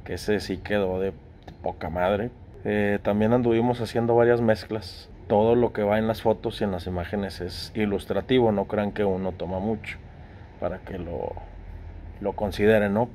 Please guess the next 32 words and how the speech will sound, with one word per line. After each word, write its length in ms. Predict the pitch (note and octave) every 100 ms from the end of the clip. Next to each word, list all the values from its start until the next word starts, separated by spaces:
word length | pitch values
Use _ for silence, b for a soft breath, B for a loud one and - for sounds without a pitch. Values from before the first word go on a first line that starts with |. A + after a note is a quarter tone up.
| - - - - -
Por 140 | G2+
ahí 500 | G#2+ A2 A#2 A#2 G#2+
hicimos 480 | G#2+ G2+ A2 A2+ A2
a 60 | A2
bien 260 | G#2+ A2
de, 240 | A2 A2 G2
de 420 | F2+ F#2 F#2 F2+
tomarnos 540 | G2+ G2 G2 G#2+ G2+
unas 200 | G#2 G#2
copitas 460 | - G#2 G#2 F#2 G#2
de 100 | G2
crema 340 | - F#2 G2
de 60 | G2+
sotol 480 | - F2+ F#2+ F#2+ F#2+ - B B B B B -
extraordinarios. 1200 | F#2 - - F#2+ F2+ F#2 F#2+ G2+ G2+ A2+ - - -
Por 140 | G#2 G#2
ahí, 180 | G2+ G#2
este, 360 | G2 - G2+
les, 440 | F#2+ F#2+ F#2 - F#2
les 160 | G2+
reitero, 440 | G2+ G2 A#2+ A2+ G#2
van 240 | G#2+ A2
las, 460 | A#2 - - - - B B B - -
las 220 | G#2 G#2
fotos 280 | A#2+ G#2+ -
para 220 | A2 G#2
que 140 | G2+
sepan 380 | - G#2 A2 A2
de, 360 | G2 F#2+ E2+ - - - -
de 160 | G2 F2+
qué 120 | G2
trata. 360 | G2+ G2 -